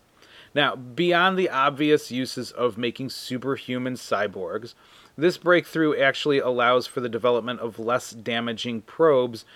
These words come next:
or connections between that person's delicate tissues, like brain tissue and things like that, and then the device that's actually helping them, the prosthetic.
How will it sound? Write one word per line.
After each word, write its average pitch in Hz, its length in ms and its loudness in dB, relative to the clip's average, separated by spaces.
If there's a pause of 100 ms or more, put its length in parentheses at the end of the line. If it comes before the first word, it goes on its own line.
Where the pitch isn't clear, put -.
(200)
or 123 120 4
connections 131 800 -2 (360)
between 127 460 -2
that 113 220 2
person's 117 680 -4 (480)
delicate 156 520 4
tissues, 151 400 -2
like 104 200 -2
brain 127 260 -2
tissue 107 420 -6
and 101 120 -12
things 110 160 -10
like 104 140 -10
that, 156 340 4 (480)
and 143 200 2
then 135 120 2
the 127 80 0
device 120 420 0
that's - 180 -4
actually 104 260 -4
helping 113 400 -6
them, 90 200 -14
the 104 100 -8
prosthetic. - 680 -2